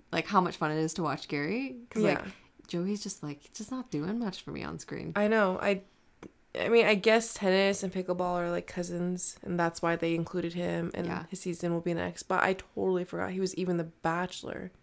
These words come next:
Speaker 1: Kathy likes him.
Speaker 2: I know.
Speaker 1: Kathy's like, <laughs> "Joey's my plan B." <laughs> But she gets kicked off this week, so maybe she can hit him up.
Speaker 2: There you go.
Speaker 1: <laughs>
Speaker 2: If hi-, yeah, if his season didn't go well, there you go.
Speaker 1: Yeah.
Speaker 2: She's like, "I'm old enough to be his mom, but that's okay."
Speaker 1: <laughs>
Speaker 2: Ew.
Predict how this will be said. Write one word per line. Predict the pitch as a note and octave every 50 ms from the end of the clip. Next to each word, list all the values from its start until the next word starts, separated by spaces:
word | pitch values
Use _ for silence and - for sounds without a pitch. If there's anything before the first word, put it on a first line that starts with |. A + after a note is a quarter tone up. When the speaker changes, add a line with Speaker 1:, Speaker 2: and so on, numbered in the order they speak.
| _ -
Speaker 1:
Kathy | - G#3 F#3+ D4+ - G4 B3
likes | F3 C#3+ D3 - - -
him. | D3 D#3 F#3 G3 - _ - - _ _ _ _ _ _ _ -
Speaker 2:
I | - A3+
know. | A#3+
Speaker 1:
Kathy's | G#3 F3 A3+ G#3 F#3
like, | F3 D#3+ E3 - - - - D3 - F3+ - _ _ - -
<laughs> | - - - C4+ B3 A#3+ - C4 -
"Joey's | - A#3+ G#3 G#3+ A#3 A#3+ F#3+
my | F#3+ F3+ F#3
plan | A3+ A3+ F#3 F#3 F3+ E3
B." | F#3 A3 G3+ C#4 D4 - - -
<laughs> | - - - A#4+ - - - - - - - - - - - - - - - E4 E4 C#4+
But | - A#3+
she | A#3+ - B3
gets | D4 - -
kicked | - - C4 - -
off | A3+ - -
this | G3 G3 -
week, | E3+ D#3+ D3+
so | - G3
maybe | F3 D#3+ D#3 D#3+
she | F3+ - D#3
can | - G3 F3+
hit | F3+ D3+ D3
him | D3
up. | - - G3+ - -
Speaker 2:
There | C#4+ A#3+ A#3 G#3
you | F3
go. | E3+ C#3+ F#3+ - - - _ - -
Speaker 1:
<laughs> | - _ _ - -
Speaker 2:
If | G#3+ G#3+ G#3+ -
hi-, | A3 G#3+ -
yeah, | - G3 F#3 C#3+
if | F#3 F3+
his | F#3+ G3 F3+
season | - - F3 F3 E3+ E3
didn't | E3 D#3+ D#3+ D#3+
go | E3 E3
well, | E3 D#3 E3+ F3
there | - - -
you | C3+ F#3+
go. | - - F#3 - _
Speaker 1:
Yeah. | - B3+ - - - G#3+ - _
Speaker 2:
She's | - - -
like, | D4+ C4
"I'm | - D#4+ F4
old | F#4 E4+
enough | D#4+ D4 C#4+ C#4
to | - A#3+
be | B3
his | A#3 A3+ G#3
mom, | A3 G#3+ G#3 G3+ G3 G3+ G#3+ -
but | - A3+ A3+ G#3+ - -
that's | - F#4 - C4
okay." | A#3+ G#3+ G3+ F#3+ G3+ G3 - -
Speaker 1:
<laughs> | - -
Speaker 2:
Ew. | C#4+ D4 C#4 F4 F#4 G4 C#4+ A#3 D#4+ C4+ C4 B3+ B3 A3+ G#3+ G#3+